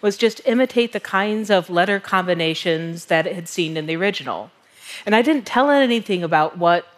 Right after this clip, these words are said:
words mean or that there are maybe some words that it should avoid using in these paint colors.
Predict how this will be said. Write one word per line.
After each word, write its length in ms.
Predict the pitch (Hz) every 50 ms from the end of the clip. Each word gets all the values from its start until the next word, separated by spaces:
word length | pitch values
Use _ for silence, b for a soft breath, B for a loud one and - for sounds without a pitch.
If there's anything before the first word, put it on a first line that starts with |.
| _ - 185
words 420 | 180 208 202 190 190 170 160 -
mean 560 | 170 175 202 220 220 214 190 160 147 147 143 147
or 480 | - - 165 160 156 151 151 151 151 B B B B B _
that 160 | 185 175 -
there 200 | - 202 196 185
are 60 | 180 175
maybe 340 | 175 175 190 190 202 202
some 240 | 196 - 214 190 180 175
words 600 | 190 196 202 190 190 185 180 170 - - - - _ _ _ _
that 220 | - 170 170 175 185
it 120 | 180 170
should 240 | - - 202 185 175
avoid 480 | 180 175 202 202 214 208 180 165 156 156
using 380 | 165 160 165 156 165 156 147
in 80 | 151 147
these 220 | 147 151 151 -
paint 240 | - 170 151 139 -
colors. 640 | - 156 147 113 101 151 180 214 - - - -